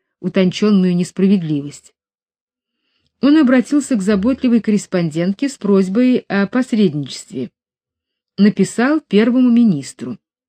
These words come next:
Высокий чиновник, тайный советник фон Миллер, явился в Берку, за переговоры взялись наследный принц и даже сам герцог, ротмистру пришлось принести извинения, ссора была потушена.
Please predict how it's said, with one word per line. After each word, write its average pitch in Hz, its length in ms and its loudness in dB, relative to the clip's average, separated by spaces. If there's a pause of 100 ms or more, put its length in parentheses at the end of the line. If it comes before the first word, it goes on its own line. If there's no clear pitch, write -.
(800)
Высокий 214 520 0
чиновник, 202 680 0 (640)
тайный 262 320 2
советник 208 640 2
фон 233 340 2
Миллер, 196 440 2 (680)
явился 226 540 2
в 165 80 -4
Берку, 202 580 0 (680)
за 185 160 2
переговоры 247 580 4
взялись 180 400 2
наследный 175 580 -2
принц 202 440 0
и - 20 0
даже 156 300 -2
сам 156 320 -6
герцог, 202 580 -4 (440)
ротмистру 202 640 2
пришлось 180 460 -2
принести 160 460 -6
извинения, 247 760 2
ссора 277 400 -2
была 196 280 -2
потушена. 117 760 -10